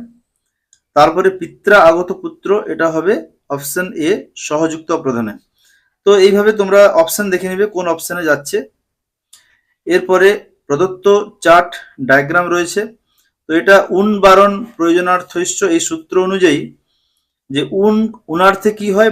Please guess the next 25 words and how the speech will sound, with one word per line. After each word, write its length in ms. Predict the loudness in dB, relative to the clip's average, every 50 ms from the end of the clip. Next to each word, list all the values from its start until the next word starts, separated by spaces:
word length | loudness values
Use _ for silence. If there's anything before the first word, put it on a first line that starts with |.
| 2 2
বারণার্থে 540 | 4 4 4 2 2 0 -2 -2 -2 -4 -10 -8
কি 140 | -6 -2 0
হয় 160 | 0 2 0
এবং 140 | 0 -4 -8 -10 -4
প্রয়োজনার্থে 600 | -2 0 2 2 2 2 0 -2 -2 -4 -8 -14
কি 160 | -12 -10 -8 -6
হয়। 200 | -4 -4 -4 -6 -8 _ _ _ _ _ _ _ _ _ _ _ -4
তো 60 | -2 0
এর 180 | 2 2 2 2
সঠিক 360 | 2 0 0 0 0 0 -2 -2
উত্তর 220 | -4 -6 -6 -6 -2 -2
যেটা 160 | 0 0 0 0
হবে, 280 | 0 0 0 2 0 0 0 -2
এটা 140 | -6 -6 -6
হচ্ছে 260 | -6 -6 -8 -6 -8 -8 -6 -4
অপশন 440 | -4 -4 -4 -6 -8 -4 -4 -4 -4 -4 -8 -8
ডি। 160 | -8 -6 -4 -4 -4 -6 -6
তার 140 | -12 -12 -8
কারণ 260 | -2 -2 -2 0 0 -2
হচ্ছে 260 | -4 -4 -6 -8 -8 -8 -8 -10 _ _ _ _ _ _ _ _ _ _ _ _ _ -4
বারণার্থক 720 | 2 4 4 4 4 4 4 4 2 2 2 0 0 0 0 -6 -14 -20 -20 _ _ _ _ -12
যেটা 220 | -6 -2 -2 0
বারণ 280 | 2 4 4 4 4 2 0
বোঝাবে 340 | 0 0 0 0 0 0
অলং 280 | 0 0 2 0 0